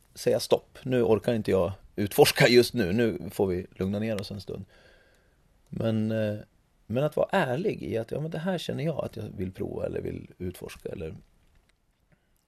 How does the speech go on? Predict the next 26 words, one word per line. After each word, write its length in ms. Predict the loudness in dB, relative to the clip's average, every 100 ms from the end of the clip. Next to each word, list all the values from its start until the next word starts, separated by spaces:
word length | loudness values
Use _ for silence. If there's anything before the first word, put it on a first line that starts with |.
| _ _ _ _ -14
Det, 380 | -2 2 2 0 -8 _ _ _ _
och 140 | 0 8
det 220 | 10 10
är 40 |
många, 300 | 8 4 2 -6 -12 -20 -20 -20 -20 _
jag, 140 | -4 4
jag 160 | 6 6
tr-, 120 | 2
vet 260 | 2 4 4
inte 140 | 4
om 80 | 4
det 60 |
är 60 | 4
manligt, 360 | 4 4 2 0
kvinnligt, 380 | 2 2 2
men 200 | 2 0 -2
det 100 | -6
är 100 | -6 -12 0
väldigt 200 | 2 2
många 160 | 0 0
män 540 | 2 4 4 2 -2
som 180 | -4 -4
har 240 | 0 2
extremt 540 | 0 -4 -2 0 0 -2
svårt 460 | 0 2 0 -2
att, 460 | -2 -2 -4 -20